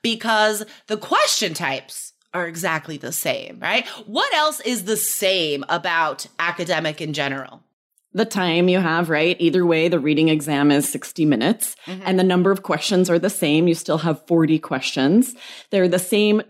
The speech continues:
Speaker 2: t-, tricks, the same pitfalls are built into these questions. So you need the same strategies to make sure that you're not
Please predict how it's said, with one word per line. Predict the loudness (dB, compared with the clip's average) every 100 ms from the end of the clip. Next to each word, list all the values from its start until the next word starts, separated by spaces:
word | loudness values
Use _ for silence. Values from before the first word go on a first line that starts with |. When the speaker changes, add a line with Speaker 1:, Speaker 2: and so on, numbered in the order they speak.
| -10
Speaker 2:
t-, | -4 -4
tricks, | -2 -2 0 -2 -2 -8 -4
the | -4
same | -2 2 2
pitfalls | 2 -4 -4 -2 0 0 -2 -2
are | -2
built | 2 0 2
into | 2 2 2
these | 0 0
questions. | -2 -4 -2 -4 -6 -10 -16 -6
So | 0
you | 2
need | 2 2
the | 0
same | 2 2
strategies | 2 -2 2 2 2 0
to | 2
make | 2 2
sure | 0
that | 0 0
you're | 0 2
not | 4 2 0